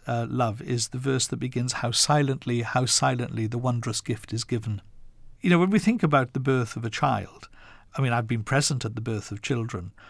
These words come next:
in hospital, unfortunately, because they were poorly when they were born. But I've been there, and it, it's hardly silent. And yet, the silence is actually the precious commodity, because after the child is born, there is a silence.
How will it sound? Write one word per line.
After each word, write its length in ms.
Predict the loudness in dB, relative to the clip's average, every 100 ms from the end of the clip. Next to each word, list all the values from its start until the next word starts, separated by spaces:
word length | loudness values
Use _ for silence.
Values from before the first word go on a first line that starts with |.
| -20 -8
in 140 | -6
hospital, 520 | -4 -2 -2 -4 -6
unfortunately, 600 | -8 -6 -4 -2 -4 -6 -8
because 260 | -6 -6
they 80 | -4
were 140 | -4 0
poorly 320 | 0 0 -2
when 160 | -4
they 80 | -4
were 140 | -6 -6
born. 280 | -6 -4 0
But 200 | 0 0 -8 -4
I've 100 | 0
been 160 | 0
there, 260 | 2 2 2
and 120 | 0
it, 120 | -2
it's 140 | -2 2
hardly 320 | 4 4 2
silent. 560 | 0 0 -2 -6 -10 -16 -20 -20 -20 -2 4
And 140 | 6
yet, 460 | 6 6 2 -6 -14 -20 -20 -20 _
the 80 | 0
silence 760 | 2 2 2 0 0 -2 -2 -2
is 200 | -2 0
actually 480 | -2 -2 0 0 0
the 100 | -6
precious 420 | 0 0 0 -6
commodity, 560 | -4 0 0 0 -4 -4
because 260 | -2 -2 0 6
after 580 | 6 6 2 -4 -4 -8 _ _ _ _ _ _ _ _ _
the 80 | -6
child 320 | 0 2 2
is 140 | 0 -4
born, 460 | -2 -2 -4 -4 -2
there 140 | 2
is 340 | 4 4 4 0
a 80 | 0
silence. 760 | 2 0 -2 -4 -8 -6 -6